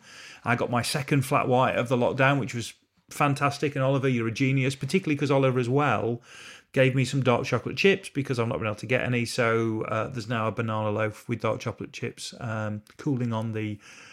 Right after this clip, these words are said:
on the cooling tray in the kitchen. But I digress. So on the way back, we nipped in to see the Pet Shop Boys,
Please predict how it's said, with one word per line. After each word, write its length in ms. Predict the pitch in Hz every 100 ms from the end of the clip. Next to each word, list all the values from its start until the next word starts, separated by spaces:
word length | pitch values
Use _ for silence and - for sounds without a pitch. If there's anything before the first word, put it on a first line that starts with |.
| - -
on 280 | 120 120 113
the 240 | 110 127 -
cooling 280 | 156 131 120
tray 300 | 120 113 113
in 120 | 113
the 140 | 113
kitchen. 400 | 117 170 - 98 - - - -
But 320 | 123 120 143
I 160 | 143 135
digress. 600 | 123 120 - - - - _ _ _ _ - -
So 260 | - 208
on 80 | 190
the 80 | 196
way 140 | 240
back, 480 | 165 180 110 131 -
we 100 | 160
nipped 420 | 165 185 - 139
in 540 | 175 165 135 123 - -
to 260 | - 139 127
see 380 | - 139 127 120
the 300 | 123 117 - _ -
Pet 200 | - -
Shop 140 | 85
Boys, 280 | 104 127